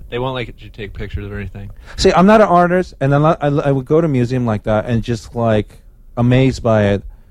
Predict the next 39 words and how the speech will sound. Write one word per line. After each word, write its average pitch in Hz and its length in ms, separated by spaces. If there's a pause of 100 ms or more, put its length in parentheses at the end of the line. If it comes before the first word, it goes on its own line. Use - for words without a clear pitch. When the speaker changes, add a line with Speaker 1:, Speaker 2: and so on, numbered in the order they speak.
(240)
Speaker 2:
And 127 120
I 135 60
think 165 260
when 117 240
you're 117 140
an 117 60
artist, 120 440 (140)
it 120 220 (220)
probably 160 360
expands 117 500
your 107 80
imagination, 104 760
right? 92 280
Like 104 260
Speaker 1:
It, 190 320
it, - 100
it's 196 360
one 202 160
of 254 80
those 247 160
things 220 300
that's 214 180
just - 180
so 220 180
good. 220 460
It's, - 240
it's 160 240
so 185 140
technically, 175 800
like, 127 360
uh, 117 260 (760)
developed 143 420
and 147 100
everything. 151 180
It's 165 120
just, 160 180
like, 156 140
mind 143 360
blowing. 95 300